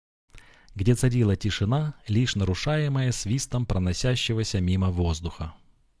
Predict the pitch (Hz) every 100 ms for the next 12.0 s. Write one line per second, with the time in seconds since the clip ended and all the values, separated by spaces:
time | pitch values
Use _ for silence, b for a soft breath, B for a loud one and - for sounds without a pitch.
0 | _ _ _ _ - B B B B B
1 | B B - 170 185 139 - 113 135 123
2 | 175 170 147 139 143 143 139 143 - 160
3 | - 127 139 143 127 147 143 120 87 -
4 | 85 76 123 131 - 127 120 139 117 85
5 | 76 73 - _ _ _ _ _ _ b
6 | - 123 135 131 180 - 135 160 190 127
7 | 95 - - 135 170 143 113 117 123 143
8 | 151 110 - 123 147 151 139 151 - -
9 | 117 85 80 - 85 82 - - 147 120
10 | 101 143 143 110 - 107 139 - 110 107
11 | 110 113 117 123 - 143 90 76 76